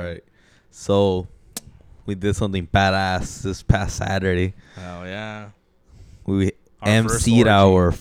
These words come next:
Speaker 2: Oh.
Speaker 1: first concert.
Speaker 2: Hell yeah.
Speaker 1: Uh,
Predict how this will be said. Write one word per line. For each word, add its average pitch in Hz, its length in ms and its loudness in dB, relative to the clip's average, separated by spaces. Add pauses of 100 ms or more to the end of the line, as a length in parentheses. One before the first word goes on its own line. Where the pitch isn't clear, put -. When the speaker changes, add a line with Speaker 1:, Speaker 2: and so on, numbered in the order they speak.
Speaker 2:
Oh. 101 120 -8
Speaker 1:
first 104 760 4
concert. 98 540 -4 (260)
Speaker 2:
Hell 104 460 -10
yeah. 87 300 -16 (600)
Speaker 1:
Uh, 90 420 -4